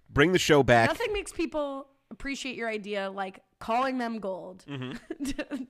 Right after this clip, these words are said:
Speaker 2: <laughs> about your own idea.
Speaker 1: Yeah. We will, we
Speaker 2: Go
Speaker 1: should
Speaker 2: ahead,
Speaker 1: go
Speaker 2: keep
Speaker 1: do
Speaker 2: us
Speaker 1: that going
Speaker 2: going.
Speaker 1: forward also. We should, like, pitch new episode titles.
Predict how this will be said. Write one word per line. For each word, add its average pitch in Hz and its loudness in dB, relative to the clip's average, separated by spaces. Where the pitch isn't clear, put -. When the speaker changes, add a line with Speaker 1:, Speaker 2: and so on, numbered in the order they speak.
Speaker 2:
<laughs> - -20
about 220 -4
your 208 -4
own 208 -6
idea. 180 -14
Speaker 1:
Yeah. 87 -10
We 139 8
will, 185 10
we 165 8
Speaker 2:
Go 156 8
Speaker 1:
should 170 6
Speaker 2:
ahead, 185 6
Speaker 1:
go 175 12
Speaker 2:
keep 127 0
Speaker 1:
do 147 12
Speaker 2:
us 151 12
Speaker 1:
that 143 12
going 123 12
Speaker 2:
going. 98 2
Speaker 1:
forward 98 8
also. 92 4
We 82 0
should, 92 -2
like, 85 -2
pitch - -2
new 82 -4
episode - -8
titles. - -12